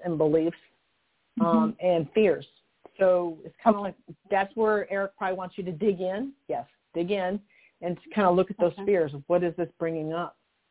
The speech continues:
Speaker 1: Traumas, different things. Um, and so you don't activate them into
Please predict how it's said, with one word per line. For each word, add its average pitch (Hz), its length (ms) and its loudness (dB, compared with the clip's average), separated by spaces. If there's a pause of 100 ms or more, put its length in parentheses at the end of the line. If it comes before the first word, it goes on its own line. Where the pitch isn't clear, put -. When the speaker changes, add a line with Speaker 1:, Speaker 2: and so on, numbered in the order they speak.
(180)
Speaker 1:
Traumas, 156 400 -4 (140)
different 170 260 -2
things. 160 340 -2 (1000)
Um, 156 480 0
and 170 300 0
so 170 240 4
you 170 480 2
don't 165 280 0
activate 170 480 0
them 165 160 -2
into 160 720 -2